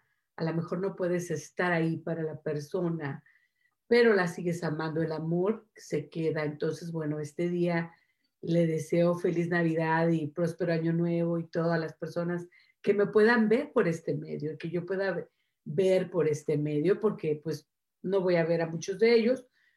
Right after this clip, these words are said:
no voy a viajar este año, no voy a ir a ver a, a la posada familiar en Monterrey, no, no vamos a tener una reunión grande en la familia de este lado, tampoco solamente yo y mis hijos y mis nietos, algo chico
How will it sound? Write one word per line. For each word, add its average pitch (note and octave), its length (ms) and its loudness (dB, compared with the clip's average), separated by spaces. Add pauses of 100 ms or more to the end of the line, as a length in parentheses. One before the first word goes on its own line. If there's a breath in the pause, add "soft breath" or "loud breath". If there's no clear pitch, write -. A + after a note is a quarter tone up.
(800)
no G#3+ 160 6
voy G3+ 220 6
a F3+ 80 6
viajar F3 480 2
este E3+ 300 2
año, E3+ 400 2
no G3+ 180 2
voy E3 160 0
a D#3 80 0
ir E3 180 -2
a D#3+ 100 0
ver D#3+ 280 0
a, D3+ 220 0
a D#3+ 180 -4
la D3+ 180 -2
posada G3 720 2
familiar E3+ 540 0
en F3+ 140 2
Monterrey, D#3+ 560 -2
no, E3+ 380 -2
no F3+ 120 0
vamos F3+ 380 -2
a E3+ 80 -8
tener E3 260 -2
una E3+ 200 0
reunión E3+ 400 -2
grande E3 500 -4 (400)
en D#3+ 100 -2
la E3 120 0
familia E3 420 0
de D#3+ 60 0
este F3 240 -2
lado, F#3 280 -2
tampoco B3 520 0
solamente A3+ 680 0
yo G#3 200 2
y F#3 60 0
mis F3+ 200 -8
hijos E3+ 260 -16
y F3 60 -10
mis E3+ 160 -4
nietos, E3+ 460 -6 (400 soft breath)
algo E3+ 400 -2
chico - 500 -12